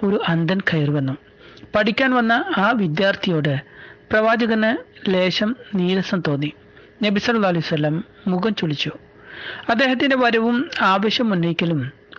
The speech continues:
അനവസരത്തിൽ ആണെന്ന് നബിക്ക് തോന്നി. തികച്ചും സ്വാഭാവികമായ ഒരു മാനുഷിക വികാരം മാത്രമാണ് നബി സല്ലല്ലാഹു അലൈഹി വസല്ലമയിൽ നിന്നും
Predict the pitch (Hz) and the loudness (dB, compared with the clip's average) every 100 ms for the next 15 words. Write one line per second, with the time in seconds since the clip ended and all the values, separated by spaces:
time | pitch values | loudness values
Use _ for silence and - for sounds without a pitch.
0 | - 196 220 240 233 220 190 185 196 - | -2 0 2 2 0 0 -2 -2 -4 -2
1 | 175 156 156 151 165 - 202 180 175 190 | 0 0 0 0 -2 -4 -4 -2 -2 -2
2 | 170 139 285 - - - - - 240 254 | -2 -2 -4 -6 -20 -20 -12 -2 0 0
3 | 254 254 220 190 175 175 196 196 180 160 | 0 -2 0 0 0 2 2 0 0 0
4 | 143 143 196 - - - - 240 262 226 | 0 0 -2 -8 -20 -20 -4 0 2 2
5 | 190 202 196 - 214 180 151 156 156 165 | 2 2 0 0 0 0 -2 0 0 0
6 | 160 147 156 147 139 131 - - - - | 0 0 -2 0 0 -2 -6 -18 -20 -8
7 | - 226 220 233 202 180 - 175 170 165 | -2 0 0 0 2 0 0 -2 0 0
8 | 160 160 165 180 | 0 0 -2 -4